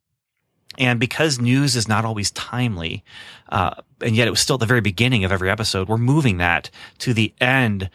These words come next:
of each episode. And we're just gonna start each episode talking about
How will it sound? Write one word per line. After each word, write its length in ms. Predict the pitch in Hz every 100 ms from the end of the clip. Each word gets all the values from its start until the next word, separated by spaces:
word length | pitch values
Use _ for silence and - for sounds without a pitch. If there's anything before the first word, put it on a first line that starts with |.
| _ -
of 140 | 101
each 180 | 98 -
episode. 500 | - 92 - 87 90
And 120 | 110
we're 100 | 120
just 160 | 131 160
gonna 100 | 107
start 460 | - - 135 147
each 200 | - 117
episode 500 | 107 98 107 101 104
talking 400 | - 123 117 131
about 300 | 113 110 107